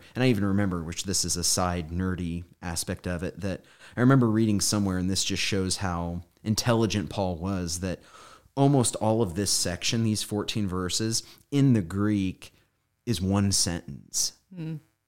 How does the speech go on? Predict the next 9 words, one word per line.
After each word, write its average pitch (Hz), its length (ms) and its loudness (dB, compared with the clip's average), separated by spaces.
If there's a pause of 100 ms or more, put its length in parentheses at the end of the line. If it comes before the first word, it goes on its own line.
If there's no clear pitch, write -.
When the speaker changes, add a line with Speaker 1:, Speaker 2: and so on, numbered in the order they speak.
(180)
Speaker 1:
Like, 117 160 4
it's - 160 4
just - 200 2
this 107 160 2
one 104 440 6
giant 95 560 0
run-on 98 480 0
sentence. 107 540 2
<laughs> - 40 -2